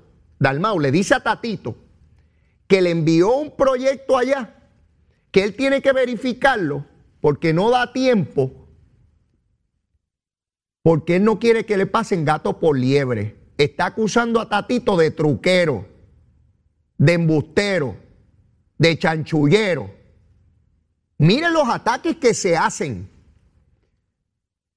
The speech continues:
Y hace unos minutos, Tatito pone en Twitter, la red social esta, la del pajarito, la del pajarito azulito, bien lindo, un pajarito chiquito azulito. Acaba de escribir ahí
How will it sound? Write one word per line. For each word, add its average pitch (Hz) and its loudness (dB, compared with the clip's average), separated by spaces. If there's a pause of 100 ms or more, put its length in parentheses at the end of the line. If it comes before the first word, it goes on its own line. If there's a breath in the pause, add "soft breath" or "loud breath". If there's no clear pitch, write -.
(540)
Y 147 4
hace 131 -2
unos 165 0
minutos, 220 0 (340)
Tatito 190 -2
pone 185 0
en 190 -2
Twitter, 139 -2 (360)
la 107 -2
red 143 0
social 226 0
esta, 262 0
la 196 0
del 202 2
pajarito, 262 0
la 262 0
del 247 -2
pajarito 262 0
azulito, 294 0
bien 285 -2
lindo, 285 0
un 247 -4
pajarito 285 0
chiquito 214 0
azulito. 170 0 (640)
Acaba 240 0
de 285 2
escribir 233 0
ahí 202 -2